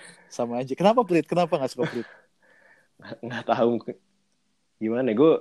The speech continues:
Speaker 2: belakangan ini gua mulai ngerasa itu kayak being frugal is cool gitu. Kayak gua kayak beberapa belakangan ini kayak suka nonton kayak YouTube-nya ini. Stefan Graham. Jadi dia kayak,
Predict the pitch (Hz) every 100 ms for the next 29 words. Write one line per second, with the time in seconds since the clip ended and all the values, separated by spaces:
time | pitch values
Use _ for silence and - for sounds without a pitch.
0 | - 117 110 123 127 143 160 139 120 120
1 | - 147 131 _ _ 117 110 156 123 98
2 | - _ _ _ 117 117 120 117 - -
3 | 139 131 156 110 - - 139 135 107 90
4 | 92 90 95 - _ _ _ _ _ _
5 | _ _ _ - 104 120 123 117 107 101
6 | 107 107 104 104 - 110 101 110 104 113
7 | 117 - 107 101 98 110 110 101 101 -
8 | 101 107 101 101 104 107 _ _ _ _
9 | _ - 110 104 110 107 110 104 104 117
10 | 113 113 107 110 113 110 107 87